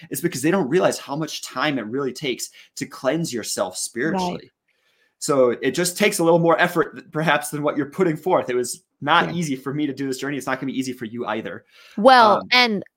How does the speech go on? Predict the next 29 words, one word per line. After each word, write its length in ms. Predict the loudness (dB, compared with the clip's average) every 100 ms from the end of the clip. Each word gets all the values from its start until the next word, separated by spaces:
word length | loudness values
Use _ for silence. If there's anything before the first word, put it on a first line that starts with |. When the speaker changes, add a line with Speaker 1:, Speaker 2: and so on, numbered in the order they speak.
| -10
Speaker 2:
you 220 | 0 2
know, 180 | 6 4
one, 500 | 4 2 2 0 -4
one 340 | -2 0 0 0
thing 220 | 0 0
I 100 | 0
think 220 | -2 -2
I've 120 | -2
just 220 | -2 -4
been 160 | -2 -2
learning 360 | -2 0 0 -2
is, 320 | -4 -6 -8 -16 -20 -20 _ _ _ -20 -20 _ _ _
why 420 | -4 2 6 6 6
would 440 | 4 2 2 -2 -6 0
God 440 | 4 6 6 2
just 360 | -4 -4 -6 -6
heal 280 | -6 -4
you 160 | -4 -6
physically 720 | -2 -2 -2 -4 -2 0 0
when 240 | -2 -4 -2
you 120 | -4
have 120 | -2
not 260 | -2 -4 -4
learned 280 | -4 -2 -4
any 180 | -4
sort 240 | -6 -4 -4
of 80 | -6
spiritual 560 | -6 -4 -6 -6 -6
lesson? 480 | -6 -4 -4 -6